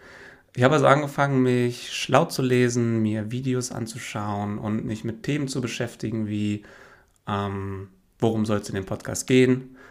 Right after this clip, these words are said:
wie soll der Titel des Podcastes sein, wie soll das Cover aussehen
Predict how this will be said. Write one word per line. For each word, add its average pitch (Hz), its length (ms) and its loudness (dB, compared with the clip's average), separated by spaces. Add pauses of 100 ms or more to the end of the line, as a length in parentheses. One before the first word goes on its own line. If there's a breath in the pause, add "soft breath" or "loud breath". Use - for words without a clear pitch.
(580 loud breath)
wie 110 200 2
soll 107 400 2
der 98 280 -2
Titel 160 240 -2
des 135 180 -2
Podcastes 120 680 -4
sein, 104 640 -4
wie 110 80 -8
soll 113 120 -2
das 127 160 -2
Cover 143 320 0
aussehen 113 720 -2